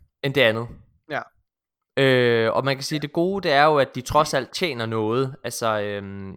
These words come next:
Speaker 1: ja, hvor meget det er, det, det, det ved, det ved jeg ikke helt nu, men det er i hvert fald den, altså, det er den vej, det går.
Speaker 2: Ja.
Speaker 1: Så må man jo lave ting
Speaker 2: Altså
Speaker 1: inden for den økonomi, der er til rådighed, kan man sige.
Speaker 2: Og i virkeligheden kan det jo være, at,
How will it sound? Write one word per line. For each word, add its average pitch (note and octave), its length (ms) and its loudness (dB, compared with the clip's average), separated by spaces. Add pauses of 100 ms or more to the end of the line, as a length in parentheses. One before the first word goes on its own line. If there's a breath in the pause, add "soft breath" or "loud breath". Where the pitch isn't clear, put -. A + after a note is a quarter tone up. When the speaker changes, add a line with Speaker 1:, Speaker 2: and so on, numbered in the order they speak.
Speaker 1:
ja, G#2 220 -8
hvor B2 100 2
meget D3+ 360 6
det C#3 80 2
er, B2+ 60 4
det, C#3+ 260 -8
det, D3+ 160 -8
det D#3 120 -6
ved, D#3 80 -8 (100)
det E3 80 -4
ved D#3+ 100 -4
jeg C3 120 0
ikke C3 120 -4
helt B2+ 200 -6
nu, G#2+ 100 -8
men A2+ 140 -6
det C3+ 60 -4
er C3+ 40 0
i C3 60 -4
hvert D3 220 4
fald D3 280 -2
den, D#3+ 200 -2
altså, C#3 160 -6
det E3 80 0
er F3+ 80 2
den F3+ 260 -6
vej, D#3 160 4
det C#3+ 160 -8
går. - 400 0 (300)
Speaker 2:
Ja. D#3+ 100 -6
Speaker 1:
Så F3 100 0
må E3+ 120 2
man C3 140 -4
jo B2+ 80 -2
lave C3+ 280 2
ting - 100 -4 (100)
Speaker 2:
Altså C#3 60 -4
Speaker 1:
inden D3 140 -6
for - 80 -10
den C#3 240 -4
økonomi, C#3 380 -4
der G#2+ 80 -6
er G#2 60 -4
til A#2 120 -8
rådighed, A2+ 400 -4
kan G2 80 -16
man G2+ 100 -16
sige. A2+ 120 -14
Speaker 2:
Og D#3+ 60 -12 (160)
i G3 80 -10
virkeligheden F#3 320 -4
kan D#3 120 -10
det D3 40 -2
jo C#3+ 40 -4
være, D3+ 380 -4 (320)
at, D3 120 -14